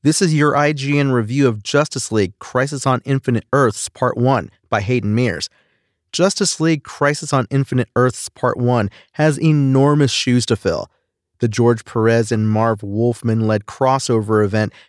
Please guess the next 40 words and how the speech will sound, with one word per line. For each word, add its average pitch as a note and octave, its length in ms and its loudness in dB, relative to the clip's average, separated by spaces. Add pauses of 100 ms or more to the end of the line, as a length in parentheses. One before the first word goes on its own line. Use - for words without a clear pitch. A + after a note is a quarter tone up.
that C3+ 180 2
gives D#3 300 -2
this D3+ 200 -2
animated C#3 580 0
film C3+ 320 0
the A2+ 100 0
prepositional B2 800 -2
core D3 440 0
of A2+ 80 2
its A2 180 -4
lengthy A#2 460 -4
title C3 420 -2 (280)
took F3 180 0
a E3 80 2
hammer D#3 460 0
to A#2+ 100 0
D C3 280 -4
C's B2+ 340 -6
disjointed B2 640 -2
comics C#3 480 -4
continuity G#2 680 -2 (300)
and F3+ 80 2
established G3 500 0
a D#3+ 60 0
more D#3 220 0
cogent, D3 760 -2
more C3 200 2
accessible A2 520 -2
canon. C#3 420 -2 (600)
It C3+ 120 0
was C3 180 2
an A#2+ 140 0
escalation B2 680 0
of A2 160 -2
everything B2+ 580 0
that A2 120 0
defined A#2+ 560 -2
D B2 160 -2
C A#2 260 -4
stories. B2+ 540 0